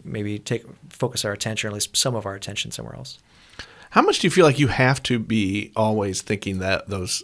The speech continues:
Speaker 2: those steps ahead? And, and, and again, I think that's probably another balancing act kind of,
Speaker 1: Right.
Speaker 2: kind of question, because you need to focus on what's in front of you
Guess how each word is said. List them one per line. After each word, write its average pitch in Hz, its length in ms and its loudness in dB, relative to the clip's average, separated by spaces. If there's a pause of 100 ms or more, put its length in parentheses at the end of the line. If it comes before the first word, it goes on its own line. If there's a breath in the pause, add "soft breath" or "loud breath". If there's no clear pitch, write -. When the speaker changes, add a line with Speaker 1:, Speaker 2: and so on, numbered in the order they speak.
(100)
Speaker 2:
those 95 240 0
steps - 360 2
ahead? - 440 -2 (320 loud breath)
And, 120 100 4
and, - 220 0
and 117 120 2
again, 143 180 4
I 131 40 8
think 120 140 2
that's 110 100 2
probably 127 320 6
another 110 220 6
balancing 113 600 4
act 104 280 0
kind 107 180 2
of, 101 80 4
Speaker 1:
Right. 104 220 -8
Speaker 2:
kind 117 200 4
of 110 120 -4
question, 143 420 2
because 101 220 0
you 107 80 2
need 135 160 4
to 131 40 4
focus 113 320 4
on 104 120 4
what's 95 160 2
in 92 80 -2
front 87 180 2
of 73 100 -4
you 170 140 0